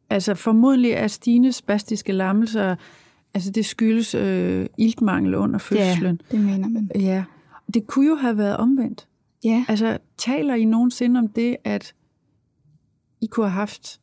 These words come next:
Speaker 1: enten begge to have været sunde og raske ligesom dig, eller det kunne have været hende, der var i din situation omvendt?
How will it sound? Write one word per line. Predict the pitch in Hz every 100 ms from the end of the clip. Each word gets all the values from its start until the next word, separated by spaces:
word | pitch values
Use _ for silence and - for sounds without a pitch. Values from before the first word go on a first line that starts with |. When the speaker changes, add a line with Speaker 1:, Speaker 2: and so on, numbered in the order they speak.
| _ 233
Speaker 1:
enten | 269 254
begge | 220 240 294
to | - 247 214 - _ -
have | 208
været | 196 190
sunde | 208 214 233
og | 202
raske | 190 202 220
ligesom | 202 185 190 170
dig, | 214 262 277 - - - - _ _
eller | 226 208 185 170 - _ _ _ 233
det | 208
kunne | 214
have | 196
været | 196 190
hende, | 214 233 254
der |
var | 214 202
i |
din | 202 220
situation | - 214 196 233 226
omvendt? | 208 214 -